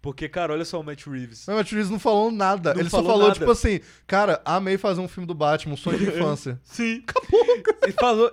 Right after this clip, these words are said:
Speaker 1: e entregou, moleque. E o negócio que ele entregou, velho, eu juro pra tu, velho. Eu falei, eu falei, eu, eu, antes eu tava meio relutante de falar, é o meu filme do Batman favorito. Não
Speaker 2: É o meu
Speaker 1: adianta.
Speaker 2: favorito também.
Speaker 1: É o meu favorito.
Speaker 2: É meu favorito
Speaker 1: Não tem
Speaker 2: também.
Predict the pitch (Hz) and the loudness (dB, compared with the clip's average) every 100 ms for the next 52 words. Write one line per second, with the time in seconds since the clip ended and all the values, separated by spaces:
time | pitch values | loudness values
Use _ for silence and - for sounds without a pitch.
0 | - 208 247 220 220 165 185 202 151 127 | -2 -6 -6 -4 -4 0 0 0 -4 -6
1 | - 147 190 233 170 170 - 165 147 143 | -8 -8 -6 -4 -4 -4 -8 -12 -10 -8
2 | 120 120 135 110 110 107 127 131 156 156 | -6 -6 -6 -8 -10 -14 -14 -10 -10 -10
3 | 123 113 110 104 101 _ _ _ _ _ | -12 -10 -10 -12 _ _ _ _ _ _
4 | 214 247 254 220 240 - - 214 220 214 | -8 -8 -8 -4 -4 -4 -10 -8 -8 -8
5 | 175 170 165 180 180 - 170 165 156 151 | -8 -8 -10 -12 -14 -12 -12 -8 -6 -6
6 | 143 143 127 151 175 - 180 202 190 190 | -8 -14 -14 -10 -10 -10 -12 -12 -14 -18
7 | 185 170 165 165 165 170 185 147 _ _ | -20 -16 -16 -16 -20 -18 -18 -20 _ _
8 | _ 190 185 220 233 233 220 220 185 120 | _ -2 0 0 -2 -2 -2 -4 -10 -10
9 | 104 208 208 208 185 151 139 143 165 165 | -10 -10 -10 -12 -12 -12 -14 -16 -12 -10
10 | 175 190 190 | -6 -6 -6